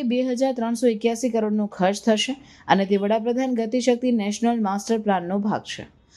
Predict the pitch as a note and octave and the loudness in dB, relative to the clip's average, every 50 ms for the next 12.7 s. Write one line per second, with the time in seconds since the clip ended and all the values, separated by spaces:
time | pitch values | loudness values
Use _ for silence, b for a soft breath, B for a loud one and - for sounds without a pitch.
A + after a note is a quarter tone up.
0 | b b b G3 G#3 A#3 B3+ C#4+ D4 C#4+ C#4+ C4+ C#4+ D4 C4 C4 A#3 A#3+ B3 A#3 | b b b 4 6 6 6 4 2 2 0 2 2 0 2 2 2 2 2 0
1 | B3+ C4 B3 A#3 G#3+ G#3+ A#3 A#3+ B3+ B3 - A3+ A3 A3 A#3 A3+ G#3+ A3 A3 A3 | 0 0 0 0 -2 0 2 2 2 2 0 -2 2 2 2 2 2 0 -2 0
2 | A3+ G#3 F#3+ F#3 - A3 A3+ G3+ G3 G3+ G3+ - G#3+ G#3 G3+ F#3 F#3+ G3 G3 - | -2 -2 -4 0 0 2 2 2 0 0 0 0 0 0 0 0 -2 -2 2 2
3 | G#3 G3+ G3+ G#3 G#3 G3+ G3+ F3 F3 F#3 F#3 F3+ F3+ F#3 F#3 F#3+ F#3 - F#3 F3+ | 2 2 4 2 0 0 0 -2 -2 0 0 0 0 0 -2 -2 0 2 2 2
4 | F3+ G3+ G3 - - E3 D#3+ D#3 D#3 D#3 F3 F#3+ G3 F3 D#3+ D#3 G3 G#3+ G#3 D#3+ | 2 0 -2 0 2 2 2 2 0 -2 -2 -2 -2 -4 0 2 2 2 2 0
5 | D#3+ E3+ B B B B B B B F3 G#3 B3 B3 B3+ B3 G#3+ - C4 B3+ A#3 | -2 -4 B B B B B B B 4 4 4 4 2 -2 2 2 2 4 4
6 | C4 C4 B3 B3 A#3 A3+ A#3 A#3 B3+ B3+ A#3+ A3+ G#3 - F#3 G#3 A#3+ A#3+ - - | 2 0 2 0 0 0 0 -2 0 0 0 -2 -2 2 2 2 2 2 2 0
7 | G#3 G3 A3 A3 G#3+ G3 F#3 F3+ F3 - F#3+ F#3 G3+ G#3+ G3 E3+ D3+ D#3 D3+ C#3+ | 2 2 2 0 0 -2 -2 -2 -2 -2 0 0 2 0 0 -2 -2 -2 -2 -2
8 | D3 C3+ - B2 B2+ - - - - - B B B B B B B - C#3+ D3+ | -2 -2 -2 -4 -2 -2 -4 -6 -6 -14 B B B B B B B 0 2 4
9 | D#3+ D#3+ E3 D#3 F3+ F#3 F3 F3+ F3+ F3 E3+ F#3+ F3+ F3 E3+ E3 F#3 G3 G3+ G3+ | 4 4 4 2 0 -2 2 2 2 2 2 0 0 0 0 0 0 0 0 0
10 | - G3+ F#3 G#3 G#3 G3+ F#3 F3 F3 F3 F#3+ F#3 - G3 F3+ F3+ F#3+ - - G3 | 2 2 4 4 2 2 -2 -2 -2 -2 -2 0 0 2 2 2 -2 0 0 2
11 | F3+ G3+ G3+ G#3 G3 F#3+ - F3 F3+ F#3 F#3+ F#3 G3 G3 F#3 F#3 F#3 G3 G#3+ A3+ | 2 4 2 2 0 -2 -4 -2 -2 -2 -4 -2 -2 0 0 0 0 0 -2 -2
12 | G#3 F3 - C3+ C3+ - - C#3 F#2 E2 - - - | -4 -4 -4 -6 -8 -6 -6 -6 -6 -6 -6 -8 -10